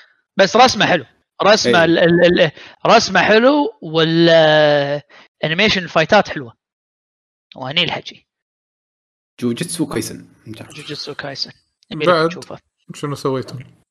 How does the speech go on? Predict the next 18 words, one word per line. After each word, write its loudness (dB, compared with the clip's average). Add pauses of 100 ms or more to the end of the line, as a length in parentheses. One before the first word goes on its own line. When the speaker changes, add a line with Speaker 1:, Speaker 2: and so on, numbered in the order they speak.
(300)
Speaker 1:
انا 4
شفت -4
اول، 0
عاد 2
انا 2 (360)
الحين، -2 (340)
آه، -14
قلت: -12
"ها، 2
آه، -16 (500)
خلنا -4
نطالع، 2
آه، -8
افلام". 0 (800)
شفت -6
فيلم -2
رامبل. 0 (1300)
Speaker 3:
رامبل، -6